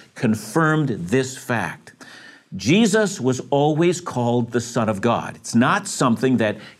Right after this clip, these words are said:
came up hundreds of years later that got attached to the Christian faith. It is foundational to the Christian faith. This child, Jesus, is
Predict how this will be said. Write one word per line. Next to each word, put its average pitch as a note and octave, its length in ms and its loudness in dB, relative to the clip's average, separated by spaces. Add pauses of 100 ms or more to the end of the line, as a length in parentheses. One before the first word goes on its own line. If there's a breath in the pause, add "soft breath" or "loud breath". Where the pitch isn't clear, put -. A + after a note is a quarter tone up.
came D#3 280 0
up C#3 160 0
hundreds C3+ 400 0
of C3 140 0
years A2+ 300 4
later G#2+ 380 2
that A2 220 0 (300 loud breath)
got A#2+ 180 2
attached D3 600 -4
to C3 80 0
the G#2+ 80 -2
Christian F2+ 420 -4
faith. F#2+ 380 -2 (340 loud breath)
It D#3 140 4
is C3+ 180 2
foundational F3+ 1000 2
to C#3+ 120 -4
the A#2 80 0
Christian A#2+ 460 -2
faith. A#2 400 -4 (360 loud breath)
This F#2+ 380 2
child, C3 640 0 (180)
Jesus, B2 760 0 (280 loud breath)
is B2+ 220 2